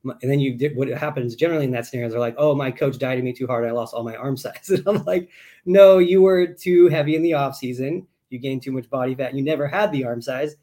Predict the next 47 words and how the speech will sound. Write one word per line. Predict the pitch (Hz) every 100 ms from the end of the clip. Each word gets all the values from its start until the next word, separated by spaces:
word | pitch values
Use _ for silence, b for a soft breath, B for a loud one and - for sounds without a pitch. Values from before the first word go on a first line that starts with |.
| _ _
and | 131 139
it | 139 -
fooled | 175 165
you | 123 127
'cause | 127 120
you, | 117 123 113
you | 123 123
now | 127 123
lost | 135 135 -
it. | 107
And | 160
you | 190
had | 165
to |
diet | 143 143 123
harder | - 185 170 123 139 _ _ _
to | -
lose | 131 147 220 175
all | 139
that | 127
body | 123 123
fat, | 123 117
which | 127
means | 135 139 117
maybe | 131 151
you | 160 175
did | 202 175
lose | 139
some | 139 120
arm | 120
size | 123 123
'cause | 127 117
you | 123
had | 120
to |
diet | 117 117 117 113
harder | 110
'cause | 110 110
you | 117
went | 117 104
so | - 147
big | 139 123
in | 117
the | 113
off | 117 123
season." | - 107 107
So | 147 123